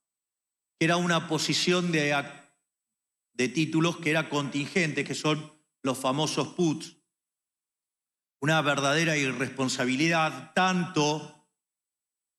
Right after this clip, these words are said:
del gobierno anterior como el jefe de la misión del Fondo Monetario Internacional que lo avaló, porque eran el equivalente de cuatro puntos del P B I.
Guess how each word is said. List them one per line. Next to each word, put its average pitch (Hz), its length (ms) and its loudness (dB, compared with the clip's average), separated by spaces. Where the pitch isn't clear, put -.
del 131 120 0
gobierno 156 380 0
anterior 143 420 0
como 131 200 -2
el 120 60 -2
jefe 160 300 -2
de 139 160 0
la 127 100 0
misión 160 380 0
del 123 180 -2
Fondo 143 300 -4
Monetario 135 260 -2
Internacional 131 500 -2
que 139 120 -2
lo 120 80 2
avaló, 143 480 0
porque 107 180 -4
eran 147 180 0
el 135 120 0
equivalente 135 500 0
de 135 120 0
cuatro 147 300 0
puntos 151 280 0
del 123 160 0
P 135 160 0
B 131 120 2
I. 120 420 -2